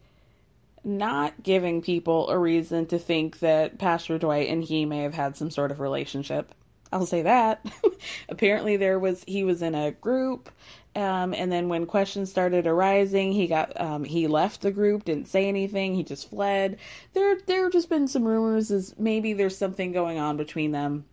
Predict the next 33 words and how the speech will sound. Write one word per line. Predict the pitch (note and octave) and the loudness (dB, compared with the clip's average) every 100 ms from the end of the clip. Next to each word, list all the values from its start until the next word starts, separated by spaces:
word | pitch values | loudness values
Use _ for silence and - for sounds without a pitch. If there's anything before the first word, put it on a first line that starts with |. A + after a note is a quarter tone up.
| _ - | _ -2
I | A#3 A#3 | 0 2
don't | A#3 A3 | 0 0
know, | G#3 G3+ G3+ G3+ - - - | -2 0 0 -2 -6 -18 -6
but | - F#3+ F3+ | 0 2 2
I | - F#3+ F3+ G3 | 2 2 0 2
will | G3+ G#3 | 4 4
say | G#3 G3 F#3 F#3 F#3 | 4 4 4 4 2
that | F3 F3 E3+ E3+ | 2 4 4 2
it | F#3+ | 0
didn't | G3 G#3 G3 | 2 2 0
help | - G#3 G#3 G3+ | 0 2 4 2
that | F3+ F3+ | -2 -4
he | F#3 F#3+ | -2 2
says | F#3 F3 | 2 2
that | E3+ | 2
he | F#3 | 2
has | F3 | 2
a | E3 | 2
deep | F3 E3+ | 2 2
emotional | - F3 E3+ E3+ E3 | 0 2 2 2 -2
connection | D#3 E3 D#3 - E3 | 0 0 0 -2 -4
with | D3 | -4
him, | D#3 C#3+ D3+ - - - | -4 -4 -6 -8 -18 -10
and, | F#3+ E3+ | -4 0
like, | D3+ D3 - | 0 0 -4
he | - F3 E3+ D#3+ - | -4 2 4 4 -2
clearly | - - A3+ A#3 A3 G3 | -4 0 2 4 4 2
is | C3 - | 0 0
so | F3+ E3+ | 0 0
hurt | E3+ E3 D#3 - | 0 0 -2 -4
by | D#3+ D3+ D3+ D#3 D#3 D#3 D#3+ - - _ _ _ _ _ _ _ _ _ _ _ _ _ | -4 -2 0 -2 -2 -4 -8 -16 -20 _ _ _ _ _ _ _ _ _ _ _ _ _
Pastor | - F#3 E3+ - - E3+ E3 - | -6 -2 -2 -2 -2 -2 -2 -6
Dwight | E3 D#3+ D#3+ D3+ D3 D3 - - | -4 0 0 2 2 0 -4 -10